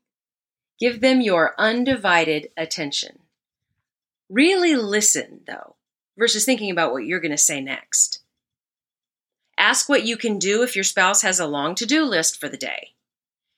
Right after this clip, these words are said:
Maybe ask how you can help if your spouse is ill or having a bad day.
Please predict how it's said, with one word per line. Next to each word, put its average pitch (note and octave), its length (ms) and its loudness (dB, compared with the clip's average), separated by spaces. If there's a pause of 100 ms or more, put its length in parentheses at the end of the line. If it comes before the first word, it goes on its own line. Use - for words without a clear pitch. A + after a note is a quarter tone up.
(120)
Maybe E3+ 500 0
ask D3+ 320 2
how F#3+ 120 -2
you E3+ 140 -2
can F#3 140 -8
help C4 260 0
if F3 140 -8
your E3+ 80 -4
spouse D3+ 340 0
is F3 160 -2
ill A3 240 0
or D#3 120 -2
having E3 320 -4
a E3+ 40 -6
bad D#3+ 280 2
day. G#3+ 420 -4